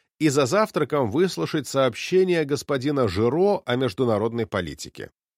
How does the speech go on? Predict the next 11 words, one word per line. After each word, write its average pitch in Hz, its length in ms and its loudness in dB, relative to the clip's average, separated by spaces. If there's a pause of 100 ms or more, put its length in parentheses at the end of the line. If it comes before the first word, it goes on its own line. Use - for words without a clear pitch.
(720)
«Шер 131 320 -4
ами!» 131 580 0
восклицал 101 640 0
профессор 107 580 -2
Кологривов, 120 720 0
дружески 143 520 -2
откручивая 117 680 0
пуговицы 156 600 -2
на 113 120 2
пиджаке 95 480 -4
гостя. 78 460 -10